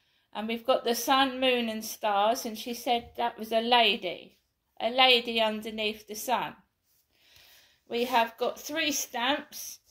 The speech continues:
Two are the head of King Charles the Third of England. And the other is, um,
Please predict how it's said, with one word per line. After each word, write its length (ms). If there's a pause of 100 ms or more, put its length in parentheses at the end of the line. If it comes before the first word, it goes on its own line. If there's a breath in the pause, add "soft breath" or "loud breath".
(200)
Two 440
are 440 (120)
the 100
head 260
of 180
King 340
Charles 500
the 100
Third 380
of 120
England. 640 (560 soft breath)
And 160
the 140
other 300
is, 400
um, 340